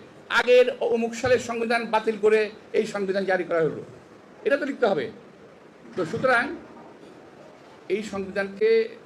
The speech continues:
সংশোধন করা যাবে। আমি বলবো, আজকে যাদের, যদি কেউ, আমার ভুল হতে পারে, আমি প্রথমেই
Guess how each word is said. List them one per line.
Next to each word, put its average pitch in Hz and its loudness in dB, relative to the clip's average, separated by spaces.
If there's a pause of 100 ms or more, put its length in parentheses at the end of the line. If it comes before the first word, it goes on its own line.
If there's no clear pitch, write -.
(560)
সংশোধন 175 -8
করা 165 -2
যাবে। 113 -8
আমি 262 -4
বলবো, 240 2 (420)
আজকে 220 -2 (180)
যাদের, 196 2 (1000)
যদি 240 -2
কেউ, 185 2
আমার 170 -2
ভুল 190 -2
হতে 240 0
পারে, 190 0 (580)
আমি 175 -2
প্রথমেই 254 -2